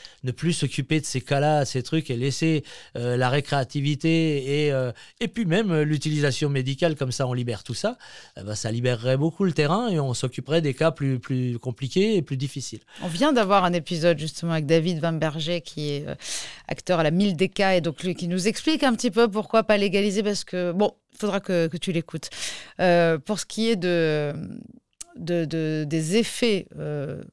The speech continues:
Speaker 2: on va dire, de, la, de, de cette plante, c'est vrai qu'ils sont pas les mêmes chez tout le monde. Personnellement,
Speaker 1: Ah non.
Speaker 2: j'ai une passion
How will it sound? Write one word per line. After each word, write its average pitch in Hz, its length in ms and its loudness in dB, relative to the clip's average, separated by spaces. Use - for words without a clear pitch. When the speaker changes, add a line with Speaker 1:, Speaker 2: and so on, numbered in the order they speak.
Speaker 2:
on 156 80 -16
va 156 80 -8
dire, 160 240 0
de, 147 80 -2
la, 139 180 -2
de, 139 220 -6
de 147 140 -8
cette - 260 -8
plante, 254 400 6
c'est - 120 -10
vrai 151 120 -4
qu'ils - 80 -8
sont 139 100 -8
pas 156 320 4
les 151 100 2
mêmes 160 220 2
chez 156 140 -2
tout - 140 -4
le 180 60 4
monde. 226 320 6
Personnellement, 196 760 4
Speaker 1:
Ah - 40 -2
non. 214 60 -4
Speaker 2:
j'ai 185 100 -2
une 180 120 -2
passion 233 500 2